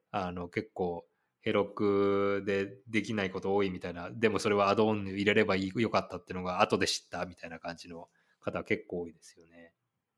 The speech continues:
ヘロクだとやっぱりこう開発するときに、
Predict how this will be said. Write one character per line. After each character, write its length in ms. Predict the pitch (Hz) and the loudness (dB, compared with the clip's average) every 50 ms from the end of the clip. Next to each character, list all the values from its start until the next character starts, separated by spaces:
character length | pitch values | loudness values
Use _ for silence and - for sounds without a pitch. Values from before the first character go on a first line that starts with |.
| _ _ _ _ _ _ _ _ _ _ _ _ _ _ _ _ _ _ | _ _ _ _ _ _ _ _ _ _ _ _ _ _ _ _ _ _
ヘ 140 | _ - 113 | _ 2 4
ロ 140 | 113 143 156 | 6 6 6
ク 100 | 156 202 | 6 4
だ 120 | 185 202 | 4 4
と 100 | 202 - | 6 6
や 80 | 120 104 | 4 4
っ 20 | - - | 4 4
ぱ 100 | - 110 | 2 2
り 80 | 101 | 2
こ 100 | - 101 95 | 2 -2 -2
う 40 | |
開 220 | - - 170 196 196 | 0 2 4 6 6
発 180 | 220 220 - | 6 4 4
す 80 | - 226 | 4 4
る 80 | 226 220 | 4 4
と 120 | 233 220 | 4 4
き 120 | - 151 | 2 2
に、 520 | 123 131 139 135 123 107 95 92 95 - | 2 2 2 2 2 0 0 -2 -6 -8